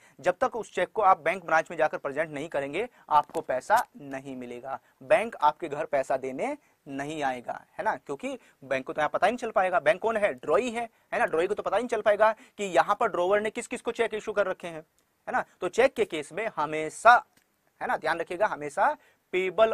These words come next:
on demand होते हैं। लेकिन हम अगर bill of exchange और promissory note की बात करते हैं तो उसमें ऐसा नहीं होता। सतीश भी हमारे साथ में जुड़ गए हैं। चलिए आगे बढ़ते हैं। उसके बाद में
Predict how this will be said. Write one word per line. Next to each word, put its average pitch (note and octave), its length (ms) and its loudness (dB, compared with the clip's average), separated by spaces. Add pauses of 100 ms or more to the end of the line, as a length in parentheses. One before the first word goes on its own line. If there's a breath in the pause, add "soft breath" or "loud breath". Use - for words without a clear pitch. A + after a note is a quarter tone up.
on D#3+ 280 -4
demand B2+ 440 -6
होते A2+ 280 -16
हैं। A#2 220 -20 (260)
लेकिन D3 220 -8
हम E3 160 -8
अगर D3 240 -4
bill C#3+ 160 -8
of C#3+ 100 -8
exchange D#3+ 300 -10
और D3 80 -8
promissory C3+ 360 -10
note C3 140 -16
की - 80 -12
बात C3 180 -8
करते B2+ 240 -16
हैं G3 200 -14 (220 soft breath)
तो D3+ 60 -10
उसमें C3+ 260 -12
ऐसा C3 200 -6 (280)
नहीं A#2 260 -18
होता। G#2+ 320 -18 (1500 soft breath)
सतीश B3 340 0
भी G3+ 120 -2
हमारे E3 260 4
साथ D#3+ 200 4
में E3 80 -10
जुड़ C#3+ 120 -6
गए C#3+ 160 -2
हैं। F#3+ 240 -8 (800)
चलिए B2 200 -6 (100)
आगे A#3 220 6
बढ़ते A3+ 200 0
हैं। G3+ 60 0
उसके F#3+ 160 -6
बाद E3 180 6
में B3+ 160 -6